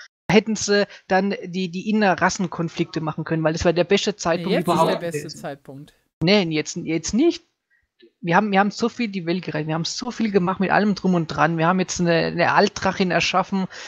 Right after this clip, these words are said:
Speaker 1: wir haben dr-, drei Drachen
Speaker 2: Richtig.
Speaker 1: mittlerweile getötet.
Speaker 2: Ja.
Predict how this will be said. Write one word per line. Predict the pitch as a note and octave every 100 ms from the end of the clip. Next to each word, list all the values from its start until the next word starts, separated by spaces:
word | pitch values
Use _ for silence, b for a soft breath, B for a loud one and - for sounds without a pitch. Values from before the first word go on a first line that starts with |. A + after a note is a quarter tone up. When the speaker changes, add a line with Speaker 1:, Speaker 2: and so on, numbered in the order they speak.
| B
Speaker 1:
wir | E3
haben | E3+ F3 E3+ - _
dr-, | - - -
drei | - F#3
Drachen | A3+ - G3 A#3
Speaker 2:
Richtig. | E3+
Speaker 1:
mittlerweile | E3 D#3+ D#3+ E3
getötet. | D#3 D#3 - -
Speaker 2:
Ja. | F#3+